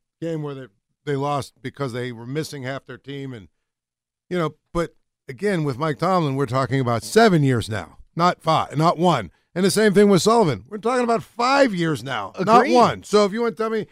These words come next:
Speaker 1: there was one, you know, the, the, the playoff series you just talked about where they had, uh,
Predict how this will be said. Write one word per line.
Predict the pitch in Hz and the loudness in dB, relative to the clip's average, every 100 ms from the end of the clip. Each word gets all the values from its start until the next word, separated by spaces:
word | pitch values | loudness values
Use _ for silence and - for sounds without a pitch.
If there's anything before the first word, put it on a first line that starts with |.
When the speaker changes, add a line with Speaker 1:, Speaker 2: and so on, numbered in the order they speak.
| _ - | _ 0
Speaker 1:
there | 190 | 2
was | 165 | 2
one, | 156 202 220 214 - _ - | 2 0 2 -2 -6 _ 4
you | 208 | 6
know, | 185 | 6
the, | 165 151 | 2 -4
the, | 156 160 | -6 -10
the | 151 156 | -10 -6
playoff | 190 220 202 | 0 4 4
series | 165 208 196 165 | 4 4 4 0
you | |
just | 170 185 - | -2 -4 0
talked | 190 170 | -2 -2
about | 175 190 190 | -2 0 0
where | 170 165 | 2 2
they | 165 | 2
had, | 151 165 165 156 | 2 2 0 0
uh, | 156 143 | 2 0